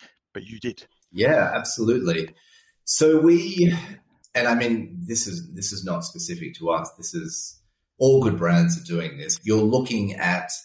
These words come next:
Speaker 2: the S K U count that you have versus the competitor's S K U count. You're looking at the prices you have versus your competitors' prices. And then you're looking at the categories that you're winning and the categories that you're losing in, right? And then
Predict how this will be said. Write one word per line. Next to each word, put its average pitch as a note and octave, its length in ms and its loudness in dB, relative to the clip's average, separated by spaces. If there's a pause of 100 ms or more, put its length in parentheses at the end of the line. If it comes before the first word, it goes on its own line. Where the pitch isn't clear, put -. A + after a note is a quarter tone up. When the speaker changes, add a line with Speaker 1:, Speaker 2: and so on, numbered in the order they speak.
(360)
Speaker 2:
the G2 60 -6
S - 200 -2
K A#2+ 140 -6
U A#2 200 2
count G#2 300 0
that - 140 -10
you E3+ 200 -2
have B2 400 0
versus - 380 2
the D#2+ 120 -12
competitor's F2 600 -6
S - 20 -10
K F2 140 -10
U E2+ 160 -4
count. F2 380 -2
You're F#2 100 -8
looking F#2+ 340 -6
at E2+ 100 -10
the - 80 -20
prices G2+ 580 -2
you E2 120 -10
have D#2 280 -10
versus - 320 -8
your - 120 -16
competitors' F2+ 520 -4
prices. E3+ 440 0 (420)
And G#2 160 0
then A2+ 140 2
you're A#2 100 2
looking G2+ 320 -2
at F#2 80 -4
the F2 120 -4
categories F2 680 2
that - 100 -14
you're E2 160 -6
winning C#3 360 0
and F#2 100 -6
the E2+ 60 -4
categories E2+ 580 -6
that - 120 -20
you're - 120 -20
losing - 340 -20 (220)
in, - 200 -20
right? - 240 -6
And F#2 160 -6
then F#2+ 280 -4